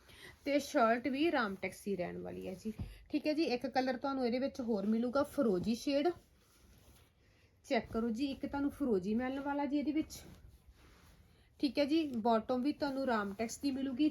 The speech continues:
ਚੈੱਕ ਪਸ਼ਮੀਨਾ ਰਹੂਗਾ। ਪ੍ਰਾਈਸ ਸਿਰਫ ਸੱਤ ਸੌ ਰਹਿਣ ਵਾਲਾ ਜੀ। ਠੀਕ ਆ, ਅੱਜ ਅਸੀਂ ਬੜੀ ਸੋਹਣੀ ਸੇਲ ਦਾ ਮੌਕਾ ਲਾਇਆ ਸੀ ਤੁਹਾਡੇ ਵਾਸਤੇ,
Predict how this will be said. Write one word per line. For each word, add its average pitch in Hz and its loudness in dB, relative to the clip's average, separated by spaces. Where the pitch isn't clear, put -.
ਚੈੱਕ 226 -2
ਪਸ਼ਮੀਨਾ 226 0
ਰਹੂਗਾ। 247 0
ਪ੍ਰਾਈਸ 226 -2
ਸਿਰਫ 247 -4
ਸੱਤ 220 -2
ਸੌ 202 -6
ਰਹਿਣ 175 -6
ਵਾਲਾ 185 -10
ਜੀ। - -16
ਠੀਕ 294 -2
ਆ, 349 6
ਅੱਜ 214 2
ਅਸੀਂ 233 -4
ਬੜੀ 240 0
ਸੋਹਣੀ 269 0
ਸੇਲ 240 0
ਦਾ 233 2
ਮੌਕਾ 233 0
ਲਾਇਆ 214 0
ਸੀ - -6
ਤੁਹਾਡੇ 269 -2
ਵਾਸਤੇ, 240 0